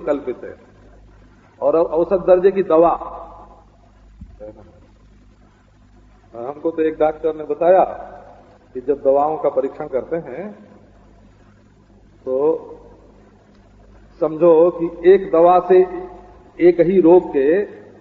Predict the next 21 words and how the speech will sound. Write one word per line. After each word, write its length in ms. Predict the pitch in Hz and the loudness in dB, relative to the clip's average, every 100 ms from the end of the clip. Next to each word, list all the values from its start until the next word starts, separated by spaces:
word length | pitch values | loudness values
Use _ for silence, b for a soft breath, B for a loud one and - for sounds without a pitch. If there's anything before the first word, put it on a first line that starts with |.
| _ _ _ _ _ _ _ _ - - - - - | _ _ _ _ _ _ _ _ -16 -16 -16 -20 -2
सत्तर 380 | 190 190 233 202 | -2 2 2 4
रोगी 300 | 202 196 196 | 4 4 0
अच्छे 260 | - - | 0 2
हो 140 | 160 120 | 2 2
जाएं, 240 | 107 92 - - - _ _ _ _ _ _ _ _ _ _ _ _ _ _ | -6 -10 -14 -20 -20 _ _ _ _ _ _ _ _ _ _ _ _ _ _
तो 40 | 127 | -10
बोले 260 | 165 190 180 | -6 -2 0
अभी 200 | 175 196 | 0 0
दवा 260 | 165 180 180 | 4 4 4
प्रामाणिक 500 | 170 156 170 175 - | 2 0 0 -2 -6
नहीं 180 | 139 127 | -16 -16
हुई, 240 | 107 92 - - - _ _ _ _ _ _ _ - - - - | -18 -20 -20 -20 -20 _ _ _ _ _ _ _ -20 -20 -20 -6
अस्सी 280 | 196 196 262 | -6 -4 0
रोगी 260 | 220 214 220 | 0 2 0
अच्छे 260 | 214 226 208 | -2 -2 0
हों 220 | 226 226 | 0 -2
तो 140 | 220 214 | -4 -2
दवा 220 | 185 196 | 0 0
प्रामाणिक 500 | 185 170 170 165 120 | 0 -4 -4 -8 -10
हो 60 | 110 | -10
गई, 180 | 95 | -10